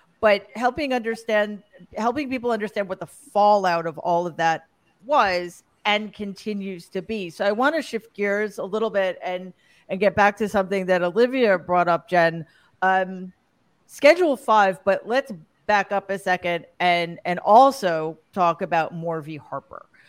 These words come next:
Uh, I'm gonna, I'm gonna summarize this as quickly and succinctly as I can, and then as you're a lawyer, you're gonna correct me. <laughs> But I, I want you to speak to both, both Moore v. Harper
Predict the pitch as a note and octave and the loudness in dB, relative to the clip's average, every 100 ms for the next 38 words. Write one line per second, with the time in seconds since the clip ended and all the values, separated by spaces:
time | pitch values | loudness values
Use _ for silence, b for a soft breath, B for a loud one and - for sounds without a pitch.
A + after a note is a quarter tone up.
0 | b b F3+ F3+ F3+ G#3 G#3 A#3 G3+ - | b b 2 4 4 2 0 2 2 0
1 | G3+ G#3 G3 F#3+ E3 _ - - A#3+ B3 | -4 -4 -4 -6 -16 _ -20 -4 -2 0
2 | B3 A#3 A#3 A3+ G3+ - G#3+ F#3+ G3 F#3+ | -2 -2 -6 -10 -12 -8 -8 -6 -6 -4
3 | F3+ F3+ E3 - F#3 - A3+ A3+ G3+ F#3+ | -4 -6 -8 -12 -12 -6 -6 -4 -6 -6
4 | F#3 E3+ F3+ E3 E3 F3+ F3+ F3+ F3+ - | -8 -6 -2 -2 -4 -6 -2 -4 -4 -6
5 | F3+ F3+ F#3 F3 E3 F3 E3 D#3+ E3 E3 | -6 -4 -2 -2 -2 -2 -2 -4 -8 -8
6 | E3 D#3 F3 F3 F3+ D#3 D#3 B B B | -10 -8 -6 -6 -4 -8 -8 B B B
7 | - G3+ - C4+ A3+ A#3+ A#3 A#3+ C#4+ D#4+ | -2 0 2 4 6 6 4 4 2 0
8 | D#4+ B3 - A3+ A#3 G3 F#3+ F#3 - - | -4 -6 -8 -8 -2 0 0 -2 -12 -2
9 | F3 F3 - - F3 F#3 F3+ F3+ F3+ D#3+ | 0 -2 -8 -14 -4 -2 0 -4 -4 -4
10 | - D#3+ D#3+ | -4 -6 -6